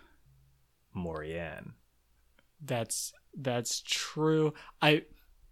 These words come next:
Speaker 2: I assume, wait, wait. Is it said that they actually, like, genuinely don't know who Shayela is, like, at all?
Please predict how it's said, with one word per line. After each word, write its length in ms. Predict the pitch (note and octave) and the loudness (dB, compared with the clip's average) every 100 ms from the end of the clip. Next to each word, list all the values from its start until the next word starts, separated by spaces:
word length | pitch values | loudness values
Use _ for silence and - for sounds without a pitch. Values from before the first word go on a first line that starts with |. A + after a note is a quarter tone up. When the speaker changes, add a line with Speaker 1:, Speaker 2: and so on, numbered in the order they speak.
| - - - - - _ _ - | -20 -20 -20 -20 -20 _ _ 4
Speaker 2:
I 140 | C#3+ | 6
assume, 1080 | D3+ D3+ - - D#3+ E3+ F#3+ G3 G3 G3+ F#3+ - _ _ - | 8 6 2 2 4 4 4 4 2 0 -2 -8 _ _ 6
wait, 140 | E3 | 8
wait. 240 | D3 B2+ F#3+ - - - - | 8 6 0 -12 -20 -20 -2
Is 160 | E3+ G#3+ | 2 4
it 120 | A3+ | 2
said 300 | - F#3+ F#3+ | 4 2 2
that 160 | E3+ - | 0 4
they 160 | D3 | 6
actually, 280 | D3 - D3 | 6 4 4
like, 140 | B2+ | 2
genuinely 440 | - B2+ B2+ B2 A#2+ | 2 4 6 4 2
don't 320 | A2 A#2 C3+ | 0 -2 -2
know 220 | A#2+ A#2 | -2 0
who 140 | A2+ B2 | 0 2
Shayela 440 | - A2+ A2 A2+ | 0 -2 -2 -4
is, 140 | A2 A2+ | -4 -4
like, 160 | G#2+ | -6
at 80 | G#2+ | -8
all? 440 | A2+ A2+ C3+ E3 | -2 2 2 0